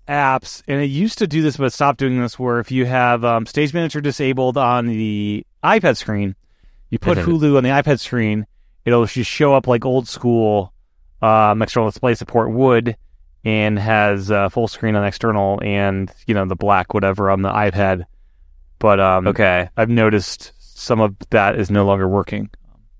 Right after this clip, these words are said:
Speaker 1: But yeah, it's, it's, it's, it's the whole scene over here on iPad. We're, we're learning how
Speaker 2: Yeah,
Speaker 1: externals
Speaker 2: yeah,
Speaker 1: work.
Speaker 2: yeah.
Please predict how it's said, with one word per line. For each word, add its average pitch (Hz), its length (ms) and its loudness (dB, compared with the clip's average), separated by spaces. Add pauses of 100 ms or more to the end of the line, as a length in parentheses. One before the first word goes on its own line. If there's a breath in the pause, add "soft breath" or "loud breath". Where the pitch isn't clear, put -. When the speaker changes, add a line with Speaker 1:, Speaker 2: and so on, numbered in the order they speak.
(360)
Speaker 1:
But 208 120 2
yeah, 165 220 4
it's, 196 180 0
it's, 247 160 -2
it's, 254 240 2
it's 247 240 0
the 233 100 2
whole 190 160 2
scene 143 240 -2
over 110 140 0
here 101 160 -6
on 98 60 -8
iPad. 101 440 -10
We're, 110 120 -6
we're 143 220 -6
learning 127 340 0
how 139 60 2
Speaker 2:
Yeah, 139 300 4
Speaker 1:
externals 113 320 -2
Speaker 2:
yeah, 117 60 0
Speaker 1:
work. 117 100 0
Speaker 2:
yeah. 101 220 -2